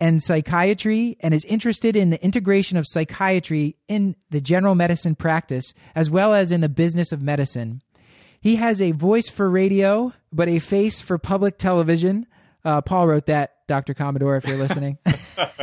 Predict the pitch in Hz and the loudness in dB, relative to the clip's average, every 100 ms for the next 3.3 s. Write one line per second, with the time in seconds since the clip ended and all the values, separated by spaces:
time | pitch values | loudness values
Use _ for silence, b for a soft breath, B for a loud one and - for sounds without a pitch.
0 | 180 - 180 B B B B B - 226 | -2 -2 -6 B B B B B -2 -2
1 | - 196 202 214 190 - 190 196 - - | 2 2 2 0 -2 0 0 0 -2 -4
2 | 208 208 196 202 185 185 170 165 180 180 | -2 2 2 2 2 0 0 0 0 0
3 | 202 220 | 0 -4